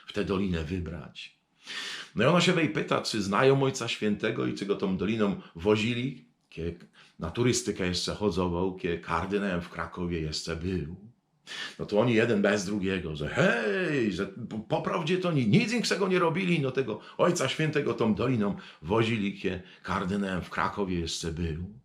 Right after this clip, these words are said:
No i tu ona się ich zapytała, czy taki pobożny góral zdradza żonę? I tu dało się słyszeć churalne: „Nie, przenigdy, co to, to nie. No chyba,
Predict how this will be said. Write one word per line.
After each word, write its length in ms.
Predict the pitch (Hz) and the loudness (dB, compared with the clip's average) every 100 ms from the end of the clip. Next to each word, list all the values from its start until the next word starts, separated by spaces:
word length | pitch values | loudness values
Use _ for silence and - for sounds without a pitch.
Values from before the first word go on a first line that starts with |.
| _ _ _ _ - - - _ | _ _ _ _ -20 -20 -20 _
No 60 | 76 | -8
i 80 | 78 | -6
tu 240 | - 180 | 0 2
ona 220 | 151 107 | 2 0
się 140 | - - | -2 -6
ich 120 | 92 | -4
zapytała, 560 | 92 - 90 92 90 - - - - - - _ | -4 -6 -6 -4 -4 -6 -14 -18 -20 -20 -20 _
czy 120 | - | -8
taki 240 | - 180 | -6 -4
pobożny 520 | 147 131 147 208 202 151 | 0 2 2 0 -2 0
góral 400 | 170 143 80 82 | 2 2 0 -4
zdradza 460 | 78 98 185 208 | -4 -2 -2 -2
żonę? 460 | 156 90 76 85 180 - _ _ _ _ _ _ _ _ _ _ - | -2 -4 -4 -8 -10 -16 _ _ _ _ _ _ _ _ _ _ -18
I 80 | |
tu 160 | - 117 | -4 0
dało 280 | 104 107 101 | 2 2 2
się 160 | - 85 | 0 -2
słyszeć 420 | - 92 92 87 | -2 -2 -2 -4
churalne: 600 | - 92 85 82 80 76 - | -2 0 0 0 -2 -6 -6
„Nie, 240 | 78 104 185 240 214 135 90 76 71 - _ _ - - _ 92 - | 2 4 4 4 4 2 0 -4 -10 -14 _ _ -20 -20 _ -16 -12
przenigdy, 840 | - - 170 240 262 147 85 82 - - | -6 0 2 2 2 0 -2 -8 -12 -8
co 160 | 101 | -6
to, 220 | 98 143 | 2 2
to 200 | 139 151 | 4 2
nie. 320 | 135 135 127 - _ _ _ _ _ _ - - - - | 4 4 2 -4 _ _ _ _ _ _ -14 -14 -14 -8
No 80 | 92 | -2
chyba, 640 | - 185 113 98 - - | 4 4 4 0 -4 -10